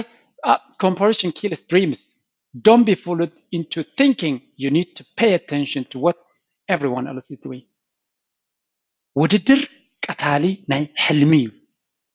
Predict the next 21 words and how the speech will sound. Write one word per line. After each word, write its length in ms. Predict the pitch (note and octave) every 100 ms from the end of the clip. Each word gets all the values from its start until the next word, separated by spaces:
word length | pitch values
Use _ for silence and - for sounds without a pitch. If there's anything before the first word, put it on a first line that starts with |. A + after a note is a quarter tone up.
| _ _ _ _ _ _
ወይ 180 | B2+ D3 D3+ _ _ _
ናይ 100 | A#2
ሕልምታት 460 | - C3 C3 D3 C3+
ናይ 120 | A#2+
ሰባት። 260 | - C3+ - _
ስለምንታይ? 440 | - C#3 D3 A3 A#3 - -
ምኽንያቱ 400 | - B2 D#3+ F3 B3 - -
ካልኦት 320 | G3+ G#3 A#3
ዝገብሮ 340 | F3 F3 D#3+ F3+ F#3 -
ምስኦም 280 | D#3 A#3+ G3
ክትወዳደር 480 | F3+ E3 D#3+ E3+ F#3+
ክትብል 300 | - A3 A#3 _
ንመን 300 | D3+ E3+ G3+
ትገድፍ 280 | G3+ F#3+ G3+
ኣለኻ? 200 | A#3 A#3+ A#3+ - _
ነቲ 140 | D3+ C#3+
ንስኻ 240 | D#3 C#3+ E3 D#3
ክትገብሮ 380 | C3 C3+ C3+ E3+ - _ _ _ _ _
ዝግብኣካ 500 | C#3 D3+ B2+ G3 D3 F#3+ F3 _
ሕልምታትካ 680 | - - D#3 D3 D3 C#3 - F3 - _ _
ጎሲኻ 420 | B2+ D3 - C#3+